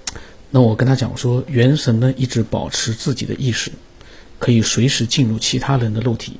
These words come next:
延续存活，甚至于可以控制其他人的意识，这是我的想象啊。然后呢，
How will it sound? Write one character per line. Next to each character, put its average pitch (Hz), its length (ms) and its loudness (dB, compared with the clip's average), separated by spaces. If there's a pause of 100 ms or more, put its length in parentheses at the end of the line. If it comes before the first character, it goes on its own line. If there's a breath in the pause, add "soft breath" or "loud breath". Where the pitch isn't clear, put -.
延 120 280 2
续 131 200 -4
存 113 220 -4
活， - 240 -10 (460 loud breath)
甚 151 220 2
至 110 140 2
于 110 60 4
可 - 220 -2
以 113 180 -2
控 127 240 0
制 113 200 -4
其 - 140 -4
他 120 120 -2
人 113 120 0
的 107 60 0
意 107 120 -4
识， - 200 -6
这 - 80 -12
是 - 100 -4
我 113 60 0
的 117 60 0
想 - 160 -2
象 - 140 -4
啊。 - 180 -8 (960 loud breath)
然 117 120 4
后 135 80 8
呢， 127 160 4